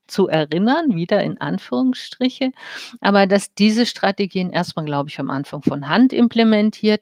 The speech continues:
wurden, dass die aber zum, zur Verbesserung, zur Optimierung des Roboterverhaltens beigetragen haben. Und das war,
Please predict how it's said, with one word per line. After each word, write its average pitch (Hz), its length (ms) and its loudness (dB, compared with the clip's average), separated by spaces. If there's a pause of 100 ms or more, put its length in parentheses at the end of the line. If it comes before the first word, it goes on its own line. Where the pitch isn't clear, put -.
wurden, 190 460 0 (560)
dass 196 200 2
die - 200 -4
aber 190 400 2
zum, 190 360 -2
zur 196 200 -2
Verbesserung, 214 880 0
zur - 180 -8
Optimierung 214 800 0
des 190 220 -6
Roboterverhaltens 180 1120 -2
beigetragen 139 800 -6
haben. 131 340 -14
Und 151 180 -8
das 170 360 -2
war, 165 560 2